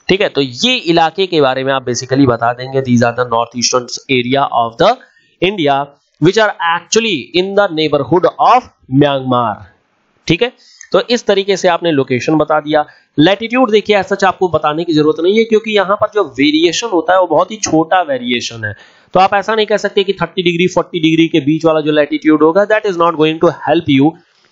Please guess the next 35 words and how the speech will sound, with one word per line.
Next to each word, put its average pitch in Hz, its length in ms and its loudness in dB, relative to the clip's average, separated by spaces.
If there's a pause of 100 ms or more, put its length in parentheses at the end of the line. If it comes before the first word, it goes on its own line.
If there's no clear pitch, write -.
(160)
because, 214 400 0
uh, 214 240 2
जो 196 100 2
check 208 220 -4
करने 202 240 -2
वाला 190 200 0
है 190 80 0
वो 165 180 -2
भी 175 140 2
again 165 260 -2
उसको 175 280 0
इतना 160 320 -2
ज्यादा 156 520 0
specified 180 840 -2
knowledge 156 500 -2
नहीं 135 260 0
होगी, 107 400 -6 (720)
तो 208 60 2
आपको 214 260 0
बताना 135 360 -4
भी 123 120 -6
नहीं 104 240 -6
है। 101 140 -2 (580)
दूसरा, 233 300 2
फिर 240 140 -4
climate 170 400 -4
पे 170 80 0
आप 160 180 -2
आ 156 60 0
जाएंगे, 147 520 -4
यहाँ 147 180 2
पर 165 120 -2
आप 151 100 -4
बताएंगे 180 500 -2
कि 143 520 -4